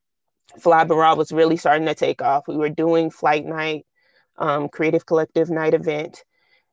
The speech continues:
And I just felt this urge to reach out to you, to ask you to do a workshop and to be a part of the event. Um, and I didn't really know you. And that's how we connected.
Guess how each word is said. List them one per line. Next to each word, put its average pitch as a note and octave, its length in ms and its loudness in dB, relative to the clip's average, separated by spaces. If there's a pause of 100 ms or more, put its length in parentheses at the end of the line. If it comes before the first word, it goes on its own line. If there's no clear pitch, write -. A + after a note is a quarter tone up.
(160)
And D#3 500 -4
I D3+ 80 -4
just D#3 240 -4
felt D#3 240 2
this D3+ 180 2 (100)
urge D3 540 0 (120)
to E3+ 360 -2
reach D3+ 300 -4
out D3 260 0
to - 80 -6
you, C#3+ 280 -6
to - 220 -6
ask D#3 360 -2
you D3 280 -4
to - 100 -10
do D#3 180 -4
a D3 80 2
workshop D3 600 -4
and D3 120 -8
to - 60 -8
be D3+ 180 -6
a D3 80 -4
part D#3 200 -4
of D#3 120 -10
the - 140 -8
event. D3+ 400 -10 (680)
Um, D#3+ 320 -2
and D#3 140 -2
I D#3+ 160 0 (260)
didn't E3+ 280 2
really E3+ 280 4
know D#3+ 220 0
you. D#3+ 280 -8 (220)
And E3+ 200 4
that's D#3 200 0
how D3+ 180 0
we D3+ 160 -2
connected. - 640 -10